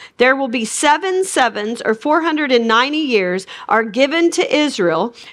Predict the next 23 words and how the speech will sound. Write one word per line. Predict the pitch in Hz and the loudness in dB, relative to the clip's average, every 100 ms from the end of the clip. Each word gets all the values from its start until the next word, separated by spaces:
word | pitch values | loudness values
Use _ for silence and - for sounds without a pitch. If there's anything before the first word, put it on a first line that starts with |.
| - | -2
to | 262 | 0
make | 254 240 233 | 4 2 2
straight | - - 269 262 311 - | -10 -2 2 2 2 -2
the | 240 294 | -4 0
road | 240 233 233 233 | 2 4 4 2
for | 240 | 0
their | 214 208 | 2 2
Messiah," | 202 202 - 160 101 175 185 _ _ _ _ _ | 0 -2 0 -2 -2 -10 -14 _ _ _ _ _
for | - 247 | 0 0
redemption, | 240 285 330 339 - 202 - - _ _ _ _ - | 2 2 2 2 0 -6 -8 -20 _ _ _ _ 0
the | 226 | 0
redemption | 240 196 269 294 302 | 2 2 0 0 -4
of | 294 | 0
Israel, | 320 226 175 | -2 0 0
'cause | 190 185 | 0 2
that's | 202 - | 0 0
what | 254 262 | -2 -2
he's | 277 277 | -2 0
talking | 311 294 285 | 2 2 0
about, | 208 180 | -2 0
the | 202 | -2
restoration, | 196 226 240 - 254 247 247 - - _ _ _ _ _ - | 0 0 -2 -8 -2 0 0 -8 -12 _ _ _ _ _ -4
okay? | 196 214 | -2 0